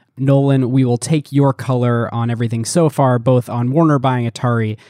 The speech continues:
and, uh, uh, you buying Chuck E. Cheese back from Atari and growing that into what it was. We will take your color there as, as our grades and finish up here.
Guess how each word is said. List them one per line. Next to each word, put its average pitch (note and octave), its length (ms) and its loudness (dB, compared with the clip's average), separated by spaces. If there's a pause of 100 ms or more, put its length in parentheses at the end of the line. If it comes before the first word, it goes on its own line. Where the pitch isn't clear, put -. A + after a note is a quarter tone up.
(160)
and, A#2+ 400 -4
uh, G#2 340 -4
uh, G#2+ 280 -6
you C3+ 260 2
buying B2+ 360 0
Chuck C#3 240 -2
E. B2+ 80 0
Cheese A2+ 340 -2
back A#2 320 -4
from B2+ 160 -2
Atari G#2+ 440 -4
and A#2 120 0
growing A#2+ 300 2
that A2+ 200 -2
into A#2 260 0
what A#2 160 2
it G2+ 100 -2
was. G#2+ 340 -2 (300)
We D3+ 160 2
will C#3+ 140 2
take B2+ 260 -4
your A#2 200 2
color A2 440 -4
there G2+ 300 -4
as, G#2 400 -6
as A2 240 -6
our G#2 140 -4
grades G#2 520 -6 (280)
and A2+ 180 -4
finish G#2 300 -8
up G2 160 -10
here. F#2 260 -8